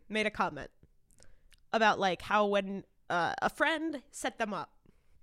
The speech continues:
uh, how he didn't want to, like, his biggest thing was not pushing Taylor away. And one of the, <laughs> the hosts of The View said that was a red flag. She said, uh, "If he's so worried about pushing her away,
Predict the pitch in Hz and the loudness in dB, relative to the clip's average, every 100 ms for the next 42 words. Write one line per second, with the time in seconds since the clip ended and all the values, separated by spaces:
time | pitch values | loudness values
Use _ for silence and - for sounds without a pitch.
0 | - - - - - 202 190 175 180 208 | -20 -20 -20 -20 -2 2 4 2 -2 -2
1 | 196 220 220 233 196 202 - - 214 196 | -2 0 0 0 0 -4 -6 -8 -4 -4
2 | - 202 - - 208 202 214 - - - | -2 -2 -2 -2 -2 -2 -6 -8 -14 -8
3 | 208 190 262 - - - _ 208 196 202 | -4 -4 -6 -14 -20 -20 _ -6 -2 0
4 | 196 208 - 208 - 190 - 180 170 147 | 0 -2 -4 -6 -6 -8 -8 -6 -6 -6
5 | 127 80 - _ _ _ _ _ 240 240 | -8 -12 -14 _ _ _ _ _ -2 0
6 | 220 202 - - 202 226 240 - 220 220 | 0 -4 -6 -2 0 0 0 2 2 0
7 | 196 202 196 190 - - 339 - - - | -2 0 2 0 -4 -4 4 6 6 4
8 | - - - 247 240 262 - 226 185 180 | -14 -20 -6 0 2 2 0 0 -2 -4
9 | 208 202 202 185 175 185 190 165 170 - | -4 -2 -2 0 0 0 -6 -8 -8 -4
10 | 175 151 440 - - _ _ - - _ | -2 0 -4 -10 -20 _ _ -20 -20 _
11 | _ _ _ - 285 277 247 220 226 _ | _ _ _ -4 -2 2 4 2 0 _
12 | _ _ _ _ _ _ - 214 190 220 | _ _ _ _ _ _ 4 6 6 2
13 | 254 - 269 285 247 226 196 214 226 208 | -2 0 0 2 2 2 0 0 -4 -4
14 | 202 175 165 143 | -4 -4 -4 -8